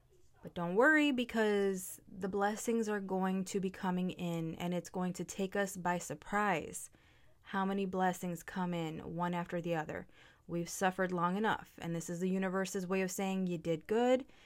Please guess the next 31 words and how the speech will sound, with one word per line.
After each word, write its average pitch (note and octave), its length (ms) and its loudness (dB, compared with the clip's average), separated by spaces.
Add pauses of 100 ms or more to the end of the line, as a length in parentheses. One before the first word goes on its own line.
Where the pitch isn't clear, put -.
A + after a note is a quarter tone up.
(380)
You E3 100 -8
know, D#3+ 140 -4
you D#3+ 120 0
learned F#3 280 4
your A3+ 100 8
lessons. C#4 640 6
You F#3 220 4
were F3 160 6
a E3+ 40 8
little G3 320 6
iffy C4+ 460 6
here A#3+ 180 6
and A3+ 160 6
there, G3+ 280 4
but, F3+ 220 2
you F#3+ 120 0
know, F#3 300 2
you, G3 260 -2
you F#3 300 -2
did G3 280 2
pretty A3+ 300 2
well G3+ 320 4
overall. F3+ 540 2
So D#3 160 -4
here F3 240 -2
you F#3+ 160 2
go." - 260 -2 (1900)
So, - 360 0 (1400)
I G3+ 80 0
hope G#3+ 300 2
this, G#3 360 4